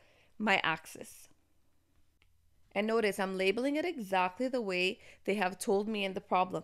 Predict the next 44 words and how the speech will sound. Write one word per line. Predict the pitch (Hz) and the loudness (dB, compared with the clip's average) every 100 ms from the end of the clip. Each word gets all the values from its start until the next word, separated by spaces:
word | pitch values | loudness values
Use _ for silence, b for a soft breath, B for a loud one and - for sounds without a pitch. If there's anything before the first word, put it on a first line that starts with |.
| - | -6
This | - 170 | -2 -2
is | 196 254 | -2 -4
the | |
salary | 277 254 214 196 202 202 | -2 0 2 0 -4 -4
S, | 185 196 359 - B B B | -2 -2 -2 -12 B B B
and | - 185 | 0 0
it's | 180 | 0
in | 190 185 | -4 0
thousands | 175 165 170 175 | 2 2 0 -2
of | 175 165 | -2 0
dollars, | 160 151 - - - - _ 175 | 0 0 -6 -12 -16 -18 _ -12
okay? | 165 160 180 B B B | -6 -4 -6 B B B
I | 180 180 | 6 6
do | 190 | 4
not | 180 180 | 0 0
need | - 247 | 0 -4
a | |
break | - 233 226 | 0 0 2
right | 233 - | -2 -2
now | 220 220 214 | 0 0 -2
because | 185 190 170 170 | -6 0 0 0
I | 175 | 0
am | 175 170 | 0 -2
consistent | 220 208 - 190 208 - 233 240 | -4 -4 -4 -8 -6 -6 -6 -4
from | 196 180 | -6 -6
zero | 165 208 202 208 | 0 0 2 0
to | 202 170 | -2 -8
ten, | - 220 196 202 | -4 -2 0 -2
twenty, | 202 - 185 190 | -6 -6 -4 -4
thirty, | 202 190 180 185 | -4 -4 -4 -6
forty, | - 175 170 170 | -4 -4 -4 -6
fifty. | - 285 285 269 254 B B B - | -2 -2 -2 -6 -6 B B B -2
This | 190 190 | 0 0
is | 185 | -6
consistent. | 196 185 175 170 - 160 160 | -4 -4 -4 -10 -6 -8 0
Obviously, | 180 190 233 - 226 | 2 2 0 -4 -4
in | 202 | -4
between, | 190 - 220 202 | -6 -6 -6 -4
it's | 180 | -4
gonna | - 170 | -4 -6
be | 170 | -6
five, | 165 - 226 220 220 214 - | -8 -2 0 2 2 -2 -8
ten, | - 190 190 185 | -4 0 0 -2
fifteen, | 180 - 190 - - 196 185 | -6 -4 -4 -4 -10 -8 -6